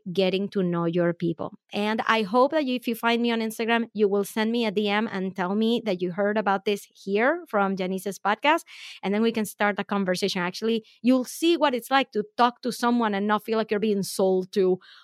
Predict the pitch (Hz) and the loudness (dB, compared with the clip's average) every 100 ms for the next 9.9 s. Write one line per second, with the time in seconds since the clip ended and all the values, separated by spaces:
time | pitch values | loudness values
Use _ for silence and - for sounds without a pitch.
0 | _ 226 208 202 190 - 190 180 175 190 | _ 4 4 4 -2 -2 0 0 -2 -4
1 | 208 196 196 - 247 208 202 175 175 208 | -2 2 0 0 -4 -2 -2 -2 -2 0
2 | 214 220 202 196 190 185 185 190 185 185 | 2 2 2 2 0 -2 -4 -2 2 2
3 | 185 - _ _ 190 185 202 185 190 180 | 2 -2 _ _ -4 -2 -2 2 4 4
4 | 185 180 175 175 175 175 170 160 - - | 0 -2 -4 -2 0 0 0 0 -2 -2
5 | 180 180 - - _ 190 190 196 190 185 | -2 -2 -4 -20 _ 0 2 2 0 -2
6 | 180 175 170 170 170 170 165 165 113 - | -2 0 0 0 -2 -2 -2 -2 -4 -8
7 | - 190 - _ - 196 269 302 294 269 | -4 -4 -4 _ -6 2 4 4 2 0
8 | - 240 226 208 - - - 175 180 185 | 0 -4 0 0 0 -4 -4 -4 -4 -2
9 | 175 170 160 147 - 165 - - 202 | 2 2 2 0 -2 -4 -2 -2 -2